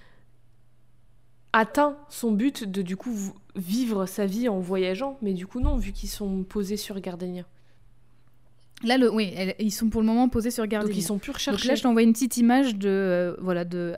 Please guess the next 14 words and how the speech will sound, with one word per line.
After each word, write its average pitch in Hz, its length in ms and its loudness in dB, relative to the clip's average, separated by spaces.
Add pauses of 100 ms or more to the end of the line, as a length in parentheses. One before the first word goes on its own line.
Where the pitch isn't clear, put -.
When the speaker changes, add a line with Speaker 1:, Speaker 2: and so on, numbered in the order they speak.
(100)
Speaker 2:
Alana 202 540 2 (280)
quelques 247 220 0
mois 220 240 2
après 240 340 0
avec 196 240 -2
Hazel. 175 320 -4
Speaker 1:
Elle 202 160 -4
a 202 40 -2
les 202 100 0
cheveux - 260 -6
un 415 80 -4
peu 370 80 -8
plus 285 220 -2
longs. 208 220 -2